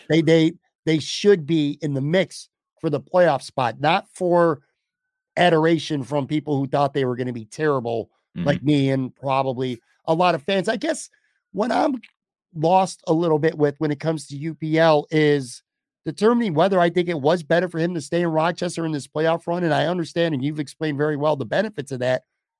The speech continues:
Speaker 1: But then I'm also like, "All right, well,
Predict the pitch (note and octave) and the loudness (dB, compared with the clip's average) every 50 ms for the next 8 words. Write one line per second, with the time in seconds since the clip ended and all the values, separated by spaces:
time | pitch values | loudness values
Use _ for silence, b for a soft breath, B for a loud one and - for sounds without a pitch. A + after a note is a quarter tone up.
0 | _ - F3 F#3 F3+ A#3 C4 B3+ A#3+ G#3 G#3 A3 G#3 - G3+ F#3+ F3+ F3+ E3+ E3+ | _ -4 -4 -4 -2 -2 -2 0 0 0 0 0 0 0 0 2 4 4 2 2
1 | - _ _ _ _ _ _ _ _ - - - G3+ E3 D3+ D#3 - E3+ E3 E3+ | -2 _ _ _ _ _ _ _ _ -4 0 2 2 4 2 2 0 2 4 6
2 | E3 D#3+ D#3+ D#3 C#3+ | 6 6 4 2 -4